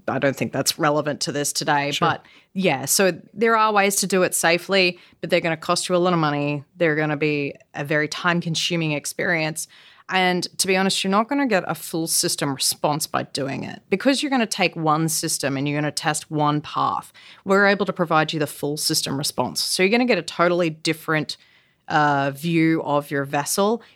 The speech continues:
Speaker 1: if you perform testing using the generator voltage response tester and the associated technologies.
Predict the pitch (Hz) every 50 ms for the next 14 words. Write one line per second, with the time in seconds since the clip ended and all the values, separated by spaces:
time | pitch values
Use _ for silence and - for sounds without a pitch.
0 | _ - 175 165 - 175 - 175 156 - - 156 147 147 151 147 147 156 - _
1 | _ _ _ _ _ - - - 175 170 - - 165 151 143 147 143 139 139 107
2 | 127 156 147 - 143 139 139 131 139 135 131 135 135 135 131 - - 127 - 151
3 | - 151 - - - 170 175 - - - 135 147 - - 131 135 135 - - 156
4 | 151 143 143 139 143 135 - - 135 131 131 127 - - 123 127 - - 117 123
5 | 120 - - - - - - - 69 - - - -